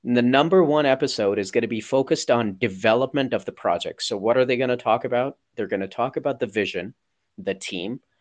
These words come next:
and the building phase of the project, the very first initial, the early O Gs, like, all that stuff, right? So you're gonna hear about the, the beginning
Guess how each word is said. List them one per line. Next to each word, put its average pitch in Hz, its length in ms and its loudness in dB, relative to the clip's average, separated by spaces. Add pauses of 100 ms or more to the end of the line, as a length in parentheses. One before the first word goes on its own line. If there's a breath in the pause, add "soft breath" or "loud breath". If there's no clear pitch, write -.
(360)
and 127 140 2
the 117 60 0
building 123 420 4
phase 92 320 -4
of 95 120 -12
the - 80 -12
project, 78 540 -10
the 113 80 -4
very 113 500 2
first 107 440 -2
initial, 101 680 -4
the 98 220 -6
early 127 340 4
O 104 120 2
Gs, 92 360 -8
like, 82 240 -8
all 104 220 2
that 90 200 -2
stuff, - 380 -10
right? 95 280 -2 (120)
So - 180 -6
you're 104 200 -4
gonna 120 160 0
hear 107 280 -2
about 95 300 -2
the, 85 180 -6 (140)
the 104 80 -12
beginning 98 600 -2